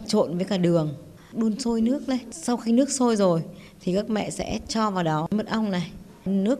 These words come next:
của là húng chanh này và đổ lại vào cái, à, bát bột rau câu và đường. Thế sau khi đấy rồi cho vào đun lại cho nó sôi lên. Khi mà sôi xong rồi thì các mẹ tắt bếp đi, đổ ra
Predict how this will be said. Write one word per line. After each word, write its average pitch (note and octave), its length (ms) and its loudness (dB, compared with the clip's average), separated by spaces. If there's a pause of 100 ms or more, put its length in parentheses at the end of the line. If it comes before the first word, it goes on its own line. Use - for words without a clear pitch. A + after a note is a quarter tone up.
của C#3 520 0
là D#3+ 100 0
húng F3 200 0
chanh A3 300 0
này F3+ 180 -4 (460)
và E3 180 -4
đổ F3 180 -2
lại E3 320 -2
vào D3+ 420 -4
cái, D3 280 -4
à, F#3 140 -2
bát A3 240 -2 (560)
bột E3 200 -2
rau G3 160 -2
câu G3+ 240 0
và E3+ 120 -2
đường. D#3+ 340 -2 (380)
Thế G3 120 -2
sau A3+ 200 0
khi A#3 140 0
đấy G3+ 180 4
rồi G#3 260 2
cho A3+ 180 2
vào G3+ 180 2
đun G#3 180 2
lại A3 240 -2
cho G#3 60 -2
nó G#3+ 120 -2
sôi A#3 240 0
lên. A#3 160 0 (360)
Khi A#3+ 140 0
mà G#3+ 120 2
sôi A3+ 240 0
xong A#3 260 -2
rồi F#3+ 200 2
thì F#3 120 -2
các G3 100 -4
mẹ A3 220 -4
tắt B3 180 -6
bếp B3+ 220 0
đi, A3+ 220 -2 (220)
đổ E3+ 100 -4
ra F3 100 0